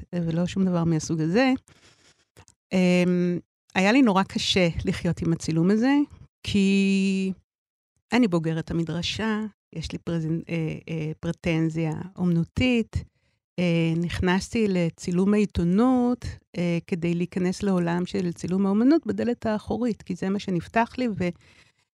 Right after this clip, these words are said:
ואני ניצלתי את ההזדמנות. ופתאום, הפעם הראשונה שאני מקבלת קרדיט, אז, אה, על צילום שהפך להיות חשוב, בגלל שבן אדם שעומד במרכז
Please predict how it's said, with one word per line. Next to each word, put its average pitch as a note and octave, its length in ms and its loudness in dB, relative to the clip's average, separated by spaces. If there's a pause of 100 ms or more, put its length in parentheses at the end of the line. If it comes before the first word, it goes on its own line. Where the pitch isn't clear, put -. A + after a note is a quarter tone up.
(220)
ואני F#3 880 2
ניצלתי F3 520 -2
את - 120 -6
ההזדמנות. D3+ 640 -6
ופתאום, C#4+ 840 0 (100)
הפעם G#3 280 0
הראשונה A3+ 300 0
שאני G#3 160 -2
מקבלת F3+ 440 -2
קרדיט, E3 580 -8 (340)
אז, E3+ 240 -6
אה, F3 220 -4
על F3+ 160 -6
צילום D4+ 540 0 (720)
שהפך E3+ 1500 -2
להיות G3+ 220 -2
חשוב, E3+ 540 -4
בגלל E3+ 420 -4
שבן F3+ 260 -4
אדם G3+ 240 -2
שעומד F#3 320 -4
במרכז G3 800 -4